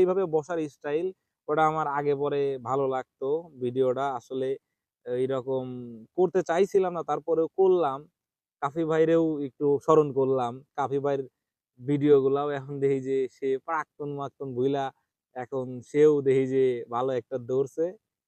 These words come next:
তো মনে করো সবাই এখন দৌড়তাছে। আর মাসেলের যুদ্ধ, এই যে যেটা মূল কথা, মাসেলের যুদ্ধটা তোমরা সবাই মিলে একটু বন্ধ করাও, ওরা যেন আর ঝামেলা টামেলা না করে, এইটাই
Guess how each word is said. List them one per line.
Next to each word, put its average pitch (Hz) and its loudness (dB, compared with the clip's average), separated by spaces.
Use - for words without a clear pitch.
তো - -6
মনে 127 -8
করো 123 -4
সবাই 165 0
এখন 131 -10
দৌড়তাছে। 123 -4
আর 110 -6
মাসেলের 196 6
যুদ্ধ, 160 2
এই 202 6
যে 190 4
যেটা 175 0
মূল 208 8
কথা, 127 -2
মাসেলের 143 -2
যুদ্ধটা 151 0
তোমরা 147 -6
সবাই 139 -2
মিলে 156 -4
একটু - -14
বন্ধ 131 -2
করাও, 151 -2
ওরা 139 0
যেন 160 2
আর 151 2
ঝামেলা 151 2
টামেলা 160 -6
না 143 -6
করে, 170 -4
এইটাই 156 6